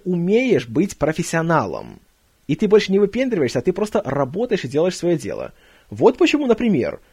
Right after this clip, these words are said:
актеры вроде Тейлора Кича или Райана Рейнольдса проваливаются, а актеры вроде Джоша Бролина продвигаются вперед и с каждым годом все выше. Потому что у Тейлора Кича и Райана Рейнольдса еще нету столько опыта,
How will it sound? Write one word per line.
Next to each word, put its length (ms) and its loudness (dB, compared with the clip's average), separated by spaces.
актеры 380 2
вроде 400 4
Тейлора 420 2
Кича 300 0
или 240 4
Райана 380 2
Рейнольдса 640 0
проваливаются, 800 0
а 120 -2
актеры 280 0
вроде 220 2
Джоша 340 0
Бролина 580 0
продвигаются 540 0
вперед 400 -2
и 20 -14
с 60 -14
каждым 240 0
годом 200 0
все 140 0
выше. 380 -6
Потому 260 0
что 140 -2
у 40 -2
Тейлора 460 0
Кича 380 0
и 60 8
Райана 360 4
Рейнольдса 380 2
еще 120 -4
нету 200 0
столько 420 -2
опыта, 580 -2